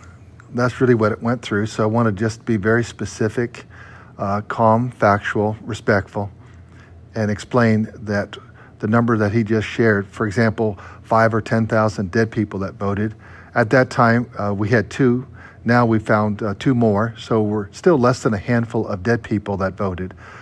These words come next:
uh, in Georgia. He talked about underage voting. People said there was over fifty thousand. Uh, we actually had sixty-six thousand, they said, and there were zero. And they talked about felon voting. They said there were thousands of felons that voted, and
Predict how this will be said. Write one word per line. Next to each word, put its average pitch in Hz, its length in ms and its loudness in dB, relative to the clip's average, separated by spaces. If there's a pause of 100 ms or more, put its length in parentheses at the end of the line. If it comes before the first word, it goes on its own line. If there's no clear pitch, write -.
(220)
uh, 101 160 -4
in 117 160 0
Georgia. 101 500 0 (460)
He 123 100 2
talked 120 300 2
about 113 300 2
underage 113 440 2
voting. 113 540 0 (280)
People 113 260 -2
said 113 240 2
there 117 120 4
was 110 240 0 (200)
over 113 180 -2
fifty 120 320 0
thousand. 117 640 2 (540)
Uh, 104 320 -4
we 113 160 0
actually 113 260 0
had 127 160 2
sixty-six - 540 -4
thousand, 113 340 2
they 110 80 2
said, 139 420 2 (640)
and 127 80 -2
there 127 80 2
were 127 120 6
zero. 107 420 4 (400)
And 110 100 -4
they 104 60 -2
talked 120 240 2
about - 240 0
felon 117 300 2
voting. 110 420 2 (460)
They 107 100 0
said 110 180 2
there 117 120 4
were 107 40 2
thousands 117 720 2
of 110 140 -8
felons 113 320 2
that 113 80 0
voted, 110 400 -2
and 101 240 -4